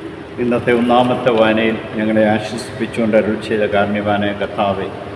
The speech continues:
ഞങ്ങളങ്ങേ ആരാധിച്ച് സ്തുതിച്ച് മഹത്വപ്പെടുത്തി അങ്ങേയ്ക്ക് നന്ദി പറയുന്നു.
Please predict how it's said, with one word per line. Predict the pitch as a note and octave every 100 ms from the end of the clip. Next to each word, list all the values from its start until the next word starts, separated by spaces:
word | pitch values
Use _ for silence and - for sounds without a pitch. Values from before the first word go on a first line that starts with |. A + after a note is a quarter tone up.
| - -
ഞങ്ങളങ്ങേ | G#2+ A2 G#2+ A2
ആരാധിച്ച് | G#2+ G#2+ A2+ A2+ A2 A#2
സ്തുതിച്ച് | - G#2+ G2+ -
മഹത്വപ്പെടുത്തി | G#2 G2+ G#2+ G2+ G2 G2+
അങ്ങേയ്ക്ക് | G2 G2 G2 G2+ F2+ - - -
നന്ദി | G2 F#2+ G2
പറയുന്നു. | F2 E2 D#2 -